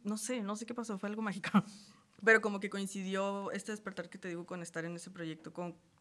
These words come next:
como que me sacó de una burbuja en la que estaba,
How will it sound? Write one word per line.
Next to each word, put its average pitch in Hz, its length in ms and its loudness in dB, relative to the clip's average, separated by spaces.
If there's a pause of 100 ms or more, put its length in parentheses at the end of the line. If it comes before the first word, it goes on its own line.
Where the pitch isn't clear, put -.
(200)
como 190 220 -2
que 190 80 -8
me 190 120 -4
sacó 202 580 -4 (340)
de 190 100 0
una 190 160 2
burbuja 208 380 -4
en 208 60 -2
la 202 120 0
que 196 60 -10
estaba, 185 500 0